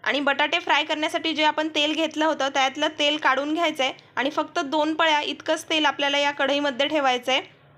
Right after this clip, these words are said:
तेल चांगलं गरम झालं की यामध्ये घालूया दोन सुक्या लाल मिरच्या, एक तमालपत्र, दोन लवंगा, दोन मिरे, चार हिरवी वेलची, एक च-,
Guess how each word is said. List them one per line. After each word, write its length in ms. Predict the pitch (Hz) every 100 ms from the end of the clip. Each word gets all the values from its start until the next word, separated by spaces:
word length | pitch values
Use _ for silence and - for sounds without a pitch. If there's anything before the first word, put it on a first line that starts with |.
| _ _ _ _ _ _ _ _ _ _ _ _ _ - _ _ _ _ _ _ _ _ _ _ _ -
तेल 180 | 311 311
चांगलं 300 | 320 330 330
गरम 220 | 320 302
झालं 200 | 330 320
की 160 | 294 311
यामध्ये 380 | 311 285 285 320
घालूया 280 | 330 285 294
दोन 240 | 285 302
सुक्या 300 | 311 302 285
लाल 180 | 277 277
मिरच्या, 420 | 285 269 - 269 381 - - -
एक 260 | - 311 302
तमालपत्र, 640 | 277 277 294 302 302 269 - - _
दोन 240 | 247 294 311
लवंगा, 480 | 311 285 302 285 285
दोन 280 | 262 294
मिरे, 320 | 294 320 277 277
चार 320 | - 285 311
हिरवी 320 | 302 277 269
वेलची, 460 | 311 302 254 - 269 - - - - _ _ _ -
एक 240 | - 311
च-, 100 | -